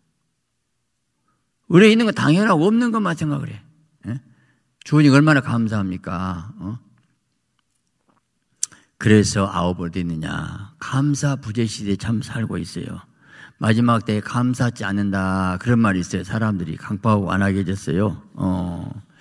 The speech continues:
이 다윗이 왜 사랑받는 자가 됐을까? 그런 시편의 주옥 같은 말씀이 전부 감사 찬양이었는데, 사울 왕에 쫓겨다니도 감사, 아, 압살롬의 반역당에도 감사, 그 전쟁의 고난의 어려움에서도 계속 감사합니다.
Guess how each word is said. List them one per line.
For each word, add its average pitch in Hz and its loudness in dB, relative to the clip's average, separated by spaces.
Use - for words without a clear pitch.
이 - -6
다윗이 139 2
왜 160 4
사랑받는 143 4
자가 110 2
됐을까? 98 -4
그런 151 2
시편의 165 0
주옥 143 -2
같은 139 2
말씀이 123 2
전부 123 2
감사 143 0
찬양이었는데, 139 4
사울 196 2
왕에 175 6
쫓겨다니도 170 0
감사, 139 2
아, 135 6
압살롬의 151 6
반역당에도 139 4
감사, 117 0
그 175 6
전쟁의 165 4
고난의 147 6
어려움에서도 135 4
계속 151 4
감사합니다. 123 4